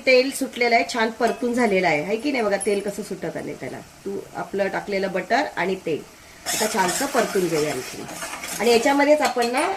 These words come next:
आपले मसाले घालणार आहोत. आता मीठ तर आपण घातलेलं आहे, आपला घरगुती मसाला. आता किती तुम्हाला तिखट लागते त्याच्या हिशोबाने, पण खरं सांगू का,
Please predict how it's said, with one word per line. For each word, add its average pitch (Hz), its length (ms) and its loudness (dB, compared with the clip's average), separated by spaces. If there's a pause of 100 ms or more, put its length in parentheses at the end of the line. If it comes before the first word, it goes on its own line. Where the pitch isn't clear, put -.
आपले 247 220 -2
मसाले 226 400 0
घालणार 170 360 0
आहोत. - 300 -8 (840)
आता 254 120 -4
मीठ 254 300 -2
तर 277 80 4
आपण 277 220 0
घातलेलं 247 400 2
आहे, 233 120 4 (480)
आपला 254 320 2
घरगुती 226 460 4
मसाला. 151 360 0
आता 233 140 -2
किती 254 380 -2
तुम्हाला 294 360 4
तिखट 294 340 0
लागते 285 320 0
त्याच्या 233 280 2
हिशोबाने, 160 440 -2
पण 226 240 -6
खरं 254 200 0
सांगू 269 280 -2
का, 226 200 -2